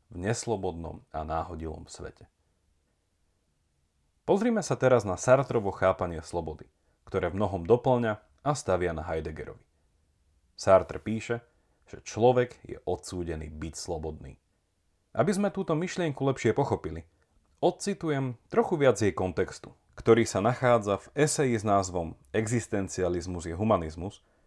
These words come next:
ktorú Sartre predniesol v roku tisíc deväťsto štyridsaťšesť.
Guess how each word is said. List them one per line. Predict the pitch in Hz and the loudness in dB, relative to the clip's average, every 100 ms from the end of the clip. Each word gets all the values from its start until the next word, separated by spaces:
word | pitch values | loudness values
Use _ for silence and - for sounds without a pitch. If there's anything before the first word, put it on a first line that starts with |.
| _ _ _ | _ _ _
ktorú | 127 135 | 2 2
Sartre | 127 185 208 196 160 | 6 8 8 8 0
predniesol | - 110 113 110 - 92 | 2 2 2 -2 0 0
v | 90 | 0
roku | 85 - | -4 -10
tisíc | - 135 135 101 90 87 | -4 -4 -2 -6 -6 -4
deväťsto | 87 87 - - 78 | -2 -2 -4 -10 -12
štyridsaťšesť. | - 82 80 - - - - - | -8 -8 -8 -10 -14 -14 -18 -18